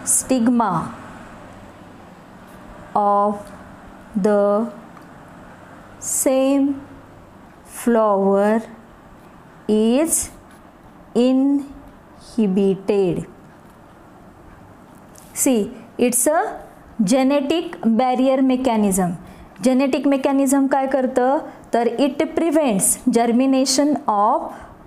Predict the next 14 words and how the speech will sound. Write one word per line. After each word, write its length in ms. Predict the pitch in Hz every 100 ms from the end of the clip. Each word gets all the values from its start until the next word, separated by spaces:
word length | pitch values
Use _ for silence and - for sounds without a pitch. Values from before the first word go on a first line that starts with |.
| -
pollen 420 | 240 254 285 294
grains 340 | 285 294 294
on 160 | 294 285
stigma 500 | 285 269 240 247 254 -
of 160 | 220 208
the 80 |
same 340 | 240 - 254 381 - - -
फ्लॉवर, 380 | - 233 202 185
एकाच 500 | 202 226 247 285 294
फ्लॉवरमधल्या 920 | - 247 220 220 220 254 226 208 208 - - - -
काय 160 | 254 254
करू 200 | 269 262
देत 240 | 247 247
नाही? 260 | 247 254